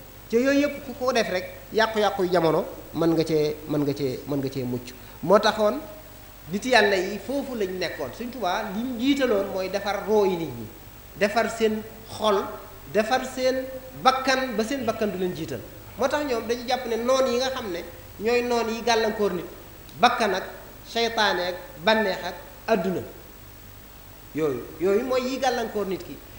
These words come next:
Yooyu it suñu crise yépp looloo ko, yooyoo koy yombal. Waaye soo notee sa bakkan, fexe ba të seytaane, fexe ba àdduna jékkuwu la, kooku mën ngaa mucc ci lu baree bare.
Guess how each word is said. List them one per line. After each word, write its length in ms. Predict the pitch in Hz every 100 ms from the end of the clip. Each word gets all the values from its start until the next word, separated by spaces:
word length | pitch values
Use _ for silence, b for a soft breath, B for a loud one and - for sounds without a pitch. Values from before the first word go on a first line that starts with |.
| -
Yooyu 360 | 202 294 302 269
it 60 | 285
suñu 280 | 294 294 -
crise 280 | 285 269 247
yépp 260 | 320 349 - - - - - -
looloo 260 | 190 247 247
ko, 80 | 226 - 208 -
yooyoo 320 | 220 254 240
koy 160 | 233 196
yombal. 320 | 185 156 135 - - - - - - - -
Waaye 160 | 185 208
soo 200 | 269 277
notee 260 | 269 247
sa 100 | 220
bakkan, 300 | 196 185 160 120 - - - - - - - - - -
fexe 200 | 226 233 233
ba 160 | 269 - - -
të 300 | 269 269 -
seytaane, 480 | 226 208 185 135 113 - - - - - - - - -
fexe 220 | 247 247
ba 240 | 220 269 -
àdduna 400 | 294 277 285 254 262 - - - - - - - - 143
jékkuwu 440 | 240 - 277 262
la, 120 | 220 - - - - - - -
kooku 260 | 208 202
mën 120 | 208
ngaa 160 | 202 180
mucc 280 | 175 175 -
ci 80 | 160
lu 60 | 143
baree 240 | 135 123
bare. 160 | 113